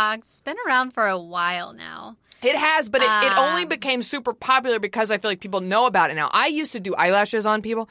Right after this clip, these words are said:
Speaker 1: Uh-huh.
Speaker 2: I've, I done eyelashes on actresses in their forties and fifties. They were like,
Speaker 1: Wow.
Speaker 2: "I've been doing this since I was twenty-five. I've been doing this since I was twenty-nine." So it's been around. We just
Speaker 1: Yeah.
Speaker 2: it
Speaker 1: No,
Speaker 2: didn't
Speaker 1: it's been around for a while.
Speaker 2: Yeah.
Speaker 1: And it's pretty cool the way it was discovered, too, actually. It was, like, a derm married to an eye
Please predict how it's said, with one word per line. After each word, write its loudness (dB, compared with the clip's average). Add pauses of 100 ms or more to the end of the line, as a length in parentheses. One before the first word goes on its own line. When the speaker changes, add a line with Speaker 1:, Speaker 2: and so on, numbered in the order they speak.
(140)
Speaker 1:
Uh-huh. -10
Speaker 2:
I've, 0
I 2
done 2
eyelashes 0
on -4
actresses -4
in -6
their -10
forties -6
and -16
fifties. -6 (220)
They 0
were 2
like, 2
Speaker 1:
Wow. -2
Speaker 2:
"I've 2
been -2
doing -2
this -8
since -8
I -6
was -10
twenty-five. -8
I've -8
been -10
doing -8
this -8
since -8
I -8
was -10
twenty-nine." -2
So -2
it's -2
been 2
around. 0
We -6
just -4
Speaker 1:
Yeah. 2 (100)
Speaker 2:
it -10
Speaker 1:
No, 2
Speaker 2:
didn't 4
Speaker 1:
it's -6
been -2
around -2
for -6
a -8
while. -8
Speaker 2:
Yeah. 0
Speaker 1:
And -6
it's -10
pretty -8
cool -6
the -10
way -8
it -10
was -14
discovered, -14
too, -14
actually. -14
It -12
was, -14
like, -12
a -12
derm -4
married -8
to -10
an -12
eye -6